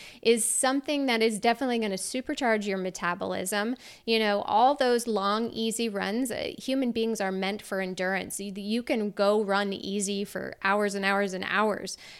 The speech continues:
but if you don't practice your speed and power, those are the things that start to decline as we age. So just a little bit of that,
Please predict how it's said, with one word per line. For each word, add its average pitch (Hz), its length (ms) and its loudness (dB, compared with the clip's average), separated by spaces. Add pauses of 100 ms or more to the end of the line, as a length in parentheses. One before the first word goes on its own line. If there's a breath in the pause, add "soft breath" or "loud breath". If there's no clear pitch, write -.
but 214 500 4
if 226 220 -6
you 214 100 -2
don't 220 520 0
practice 220 840 4
your 190 220 -4
speed 226 500 -2
and 190 160 -4
power, 220 460 2
those 220 340 0
are 277 60 -2
the 233 100 -6
things 202 380 -4
that 196 180 -2
start 185 280 -4
to 202 80 -4
decline 185 760 -4
as 180 340 -6
we 190 220 -8
age. 185 400 -6
So 185 180 -6
just 226 380 -2
a 214 80 0
little 208 440 -2
bit 233 200 -2
of 214 120 -4
that, 185 320 2